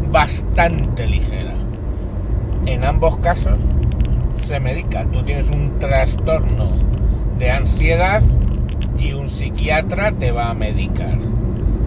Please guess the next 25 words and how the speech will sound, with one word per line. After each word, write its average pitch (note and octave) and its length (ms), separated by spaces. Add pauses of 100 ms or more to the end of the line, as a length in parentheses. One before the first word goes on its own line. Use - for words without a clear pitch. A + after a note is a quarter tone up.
(600)
O - 160 (140)
tú - 180
tienes - 380
un, - 80
un - 680
trastorno - 1200
de - 260
depresión - 1080 (840)
y - 60
te - 200
van C#3 220
a C#3 60
medicar. - 500 (540)
Tienes - 420
el - 220
trastorno D3 760
del C3+ 260
déficit C#3 680
de - 180
atención A3 960 (640)
y - 140
te B2+ 200
van C#3+ 220
a A#2 100
medicar. - 540